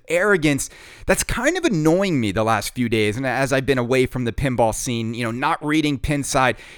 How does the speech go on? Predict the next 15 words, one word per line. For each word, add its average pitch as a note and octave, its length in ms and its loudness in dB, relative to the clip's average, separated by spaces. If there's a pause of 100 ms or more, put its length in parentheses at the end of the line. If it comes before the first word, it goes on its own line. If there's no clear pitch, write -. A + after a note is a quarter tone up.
here's D#4+ 240 0
what C4 100 2
I F#3 80 0
mean E3 240 0
by A#2 200 4
that. G#2+ 280 0 (960)
I F3 40 4
really B3+ 260 2
was B3 120 0
just G#3+ 200 -2
annoyed F3+ 440 2
that C#3+ 180 0
the - 60 -6
Black D3+ 380 -2
Knight C#3 400 0